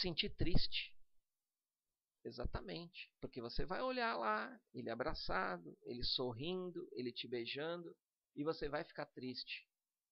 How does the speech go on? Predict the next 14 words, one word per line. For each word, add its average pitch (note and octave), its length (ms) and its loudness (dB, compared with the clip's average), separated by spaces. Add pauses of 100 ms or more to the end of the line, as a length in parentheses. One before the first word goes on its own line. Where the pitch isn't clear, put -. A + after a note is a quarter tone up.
(1160)
mesmo D#3+ 400 0
estando F#3+ 300 -2
separada A3+ 640 -4
dele. B2 340 -2 (3750)
Por - 120 12
que - 120 -8
que - 100 -10
você D3+ 200 -4
vai C#3+ 120 -2
ficar C3+ 220 -4
triste? - 580 -6 (1400)
Porque E3+ 220 4
essas - 320 0
fotos E3+ 680 4